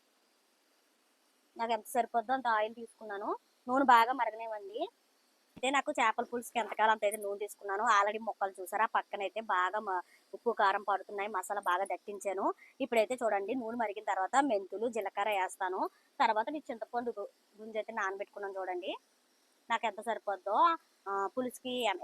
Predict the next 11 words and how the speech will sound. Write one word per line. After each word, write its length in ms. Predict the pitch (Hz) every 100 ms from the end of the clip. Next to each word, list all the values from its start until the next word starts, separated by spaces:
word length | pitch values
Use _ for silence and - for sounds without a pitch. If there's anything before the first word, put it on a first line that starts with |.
| 226
ఏ 40 | 226
మాత్రం 220 | 220 -
పడుతుందో 360 | 220 208 196 208 311
అంచనా 240 | 226 214 214
ప్రకారం 280 | 196 190 214 294
నేను 120 | 247
తీసుకున్నాను. 580 | 202 - - 196 175 190 311 - _ _ _ -
అలాగే 220 | 220 233 -
చూసారా, 300 | 240 226 294 - _ _ _ _ _ _ -
పచ్చిమిర్చి, 680 | 214 - 220 208 - 208 240 427 - _ _ _
టమాటా 400 | 214 208 208 226